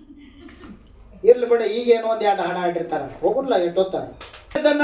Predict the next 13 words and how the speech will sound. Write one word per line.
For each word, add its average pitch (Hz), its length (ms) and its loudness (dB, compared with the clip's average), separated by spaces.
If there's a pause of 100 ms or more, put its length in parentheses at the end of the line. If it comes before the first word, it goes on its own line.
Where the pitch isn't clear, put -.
ರೂಢಿ 294 320 0
ಮಾಡ್ಕೊಳ್ರಿ, 277 960 2 (1120)
ಕೆಟ್ಟದ್ದನ್ನ 175 680 2
ರೂಢಿ 147 260 -2
ಮಾಡ್ಕೋಬೇಡ್ರಿ. 123 840 -8 (1160)
ಒಳ್ಳೆದನ್ನ 294 680 6
ನೀವು 285 260 4
ರೂಢಿ 302 280 2
ಮಾಡ್ಕೊಂಡ್ರೆ 277 1000 2 (1200)
ನಿಮ್ಮ 180 220 2
ಜೀವಿತ 208 480 -2
ಮೇಲೆ 170 500 0
ಬರ್ತೈತಿ, 151 600 -6